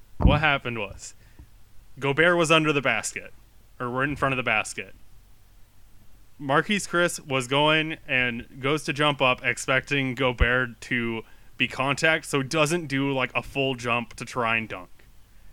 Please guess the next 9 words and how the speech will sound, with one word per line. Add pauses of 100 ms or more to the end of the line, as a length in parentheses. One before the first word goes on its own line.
(160)
He
was
going
up
to
get
contact. (420)
Gobert
just